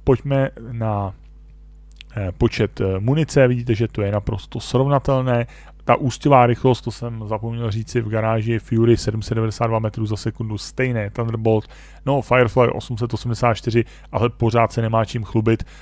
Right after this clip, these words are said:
je to hluboko pod tisícovkou metrů za sekundu, takže trefovat něco na dálku, něco pohyblivého, to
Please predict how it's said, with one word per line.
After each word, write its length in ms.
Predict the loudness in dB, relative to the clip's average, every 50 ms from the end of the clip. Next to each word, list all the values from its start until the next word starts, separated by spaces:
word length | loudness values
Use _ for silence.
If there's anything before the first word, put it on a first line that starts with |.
| -20 -10 -8
je 80 | -6 -4
to 180 | -2 -2 0
hluboko 540 | 2 4 4 6 6 6 4 4 4 0 0
pod 280 | 2 2 0 0 0 -6 -14 -16 -20 -20 -20 -12
tisícovkou 680 | -6 -4 -4 -2 -4 -4 -4 -4 -6 -4 -2 0 0 0
metrů 480 | 0 -2 -4 -4 -4 -4 -4 -4 -4 -8 -10 -14
za 140 | -6 -4 -4
sekundu, 600 | 0 2 0 0 2 2 2 2 4 4 4 2 2 -2 -12 -20 -20 -12 -8
takže 480 | -6 -6 -2 2 2 2 2 2 0 -4
trefovat 440 | -4 -4 -4 -2 2 2 2 2 2
něco 260 | 0 -4 -6 -6 -6
na 140 | -2 0 2
dálku, 360 | 4 4 4 4 2 0 -4
něco 200 | -4 -4 -4 -6
pohyblivého, 720 | -4 0 0 2 2 2 2 2 2 2 0 0 0 -2 -2 -4 -10 -18 -20 -20 -20 -4
to 300 | 0 2 2 2 0 -2